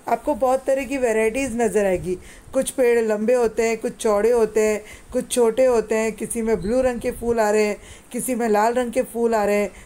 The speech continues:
कोई बहुत विशालकाय है, यानी बहुत अलग-अलग तरह के बारे में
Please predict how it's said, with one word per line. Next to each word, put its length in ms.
कोई 120
बहुत 360
विशालकाय 640
है, 340
यानी 220
बहुत 400
अलग-अलग 500
तरह 180
के 120
बारे 280
में 260